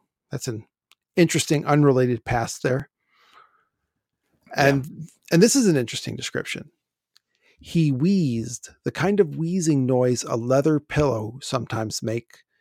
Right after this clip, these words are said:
Speaker 1: when one sits on it." Gerloise is a half glass full kind of guy. He says, "But with the passage of time,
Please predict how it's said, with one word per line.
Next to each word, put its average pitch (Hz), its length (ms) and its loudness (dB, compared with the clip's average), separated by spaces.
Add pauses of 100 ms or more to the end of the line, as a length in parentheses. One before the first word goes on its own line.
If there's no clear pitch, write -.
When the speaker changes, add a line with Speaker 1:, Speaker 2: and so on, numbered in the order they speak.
(340)
Speaker 1:
when 117 360 0
one 117 240 -2
sits - 380 -2
on 180 160 -6
it." - 220 -16 (680)
Gerloise 156 440 8
is 120 140 -2
a 107 340 -4 (140)
half - 520 0
glass 123 500 0
full 113 320 -4
kind 107 260 -10
of - 60 -14
guy. - 280 -8
He 131 120 -6
says, - 360 -6 (800)
"But 143 100 6
with 175 140 6
the 156 80 -2
passage 190 420 2
of - 140 -4
time, 135 600 0